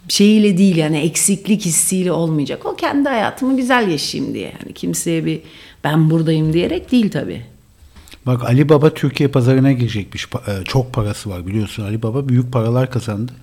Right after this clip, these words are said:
Speaker 2: Ve, e, Trendyol'un ana ortağıymış zaten Ali Baba. Ben bilmiyordum. Sen biliyor muydun?
Speaker 1: Ya.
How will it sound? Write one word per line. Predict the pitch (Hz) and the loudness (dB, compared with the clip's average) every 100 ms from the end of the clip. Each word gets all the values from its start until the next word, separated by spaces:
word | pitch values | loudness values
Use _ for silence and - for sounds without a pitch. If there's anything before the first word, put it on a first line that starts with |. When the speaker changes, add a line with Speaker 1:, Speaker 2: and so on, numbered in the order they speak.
| - - - - - _ | -20 -20 -20 -20 -20 _
Speaker 2:
Ve, | 117 135 | 0 2
e, | 147 127 117 110 104 107 - - - - _ _ - _ - - - | 2 0 0 0 -4 -8 -14 -20 -20 -20 _ _ -20 _ -20 -20 -18
Trendyol'un | - 135 165 143 139 151 | 0 6 6 6 6 4
ana | 143 127 147 | 6 6 6
ortağıymış | 127 120 98 90 - | 4 0 -2 -4 -8
zaten | - 92 - | -10 -12 -8
Ali | 92 92 90 | -8 -8 -8
Baba. | 110 135 | -6 -4
Ben | 113 113 | 0 2
bilmiyordum. | 117 123 101 95 127 131 - - _ _ _ - - | 6 6 4 0 -6 -8 -16 -20 _ _ _ -20 -12
Sen | - 110 | -4 -2
biliyor | 117 175 | 2 4
muydun? | 175 104 90 - | 4 2 -4 -8
Speaker 1:
Ya. | 196 196 175 | -6 -4 -6